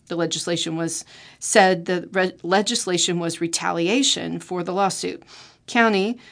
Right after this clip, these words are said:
who said he supported the lawsuit, told the Register a decision should be made over who is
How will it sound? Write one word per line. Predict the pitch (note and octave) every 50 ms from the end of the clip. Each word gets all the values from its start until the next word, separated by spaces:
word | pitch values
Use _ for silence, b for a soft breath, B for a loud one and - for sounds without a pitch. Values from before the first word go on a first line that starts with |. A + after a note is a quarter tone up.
| B B
who | - G#3+
said | G3 - - F#3+ F#3 F3
he | F3 G#3 G3+ G3+ G3
supported | F3 - - F3 - - A3+ B3+ D#4 B3+ G3+
the | G3 E3+
lawsuit, | E3+ E3 F3 - - - F3 E3+ -
told | - - G#3+ G3+
the | G#3+ G3+ F3+
Register | F#3+ F#3+ - G3+ - - - G3+ G3
a | - E3
decision | D#3+ F3+ - - A3 A3 A3 B3+ B3 B3+
should | B3+ - B3+
be | G#3+ B3 A3
made | G3+ F#3+ F3+ F3+ F3
over | F3 D#3+ E3+ D#3+
who | - - - B3+ C4+ C#4 C4+
is | - F#3 F3 E3